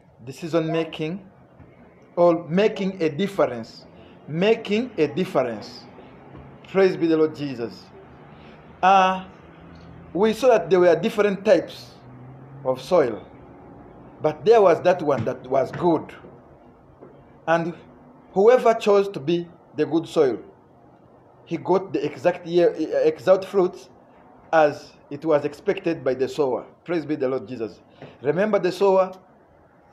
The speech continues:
was and is still Jesus. The seed is the word of, of God. Jesus came with the word of God.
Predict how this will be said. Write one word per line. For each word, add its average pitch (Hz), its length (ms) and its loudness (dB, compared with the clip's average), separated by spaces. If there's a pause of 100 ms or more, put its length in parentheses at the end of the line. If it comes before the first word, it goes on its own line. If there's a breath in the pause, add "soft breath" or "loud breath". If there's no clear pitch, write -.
(380)
was 220 420 6
and 175 200 2
is 156 60 -8
still 202 240 -6
Jesus. 214 640 -4 (1300)
The 165 160 0
seed 254 380 -2 (1120)
is 165 160 -6
the 156 120 2
word 190 240 6
of, 160 300 -2
of 165 240 -2
God. 208 340 4 (1300)
Jesus 185 300 0
came 208 240 2
with 175 160 -2
the 156 80 2
word 180 180 6
of 147 160 -2
God. 190 320 0